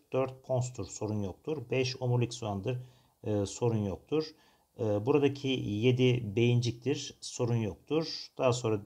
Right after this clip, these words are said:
altıda orta beyin gösterilmiştir, sorun yoktur. Cevabımız beyin kabuğu, yani uç beyindir.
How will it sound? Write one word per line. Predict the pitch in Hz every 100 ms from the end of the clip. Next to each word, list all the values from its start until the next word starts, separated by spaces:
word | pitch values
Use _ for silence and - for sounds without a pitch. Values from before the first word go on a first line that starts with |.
| -
altıda | 110 110 120 120 117 123
orta | 117 117 127
beyin | 113 98
gösterilmiştir, | 92 92 104 104 - 143
sorun | - 98
yoktur. | - - - -
Cevabımız | - 127 120 120 117 117
beyin | 110 101
kabuğu, | - 107
yani | 107 95 -
uç | - - -
beyindir. | 87 95 143 139 -